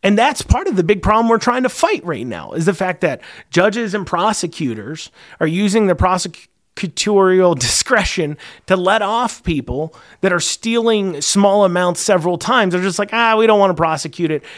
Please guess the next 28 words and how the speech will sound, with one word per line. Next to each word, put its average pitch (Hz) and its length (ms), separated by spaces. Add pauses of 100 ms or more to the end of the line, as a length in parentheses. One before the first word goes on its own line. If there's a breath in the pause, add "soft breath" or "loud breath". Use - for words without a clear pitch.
(120)
And 190 80
it's 165 100
creating 208 540
a 190 100
real 180 380
big 160 320
crime 240 680
issue 165 460 (100)
all 175 240
throughout 135 460 (340 loud breath)
Kentucky. - 600 (640 soft breath)
And - 80
if 185 120
we 202 100
put 233 220
in 175 140
shall 247 540
instead 190 240
of 165 60
maybe, 180 560
well, 170 240
now 185 540
at 170 100
least 190 480
it'll 165 220
force 226 300
those 185 120
prosecutors 165 840